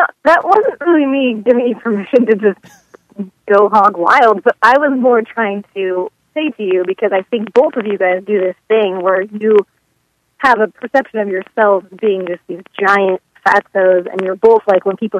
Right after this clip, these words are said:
see you, they're always like, Oh my gosh, you're not at all the way that, you know, you talk about yourself being on the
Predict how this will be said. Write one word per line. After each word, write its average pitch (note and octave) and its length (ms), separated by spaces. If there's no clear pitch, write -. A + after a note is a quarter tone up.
see A3 80
you, G3+ 120
they're F3+ 160
always F#3 200
like, F3+ 180
Oh C#4+ 80
my D#4 140
gosh, A#3 360
you're A#3+ 100
not D4 200
at C4+ 100
all C4+ 260
the G#3+ 80
way G3+ 220
that, G3 160
you F#3 80
know, F3 180
you F3+ 220
talk G#3 180
about F#3 280
yourself E3+ 320
being F#3 160
on E3+ 120
the E3+ 80